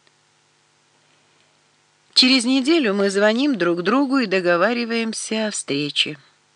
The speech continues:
Забыв обо всем, я, как в омут, кидаюсь в очередную интрижку,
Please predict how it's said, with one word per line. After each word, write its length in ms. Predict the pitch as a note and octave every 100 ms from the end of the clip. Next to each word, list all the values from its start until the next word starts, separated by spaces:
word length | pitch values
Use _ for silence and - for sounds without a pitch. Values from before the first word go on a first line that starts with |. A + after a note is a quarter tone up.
| _ _ _ _ _
Забыв 560 | - D#3+ F3+ E3+ A3+ -
обо 240 | F3+ E3+
всем, 480 | E3 - F#3 G#3+ G#3+
я, 340 | G3+ D#3 G3+ G#3
как 320 | - E3 -
в 180 | D3+ D#3
омут, 420 | A3+ G#3 G3+ - - - - -
кидаюсь 640 | - F#3+ B3+ B3 A#3+ -
в 140 | F#3 D#3+
очередную 840 | E3+ - E3 D3+ F3 G#3 F#3+ E3
интрижку, 960 | F3+ E3+ - D3 D3+ D3 - - D3+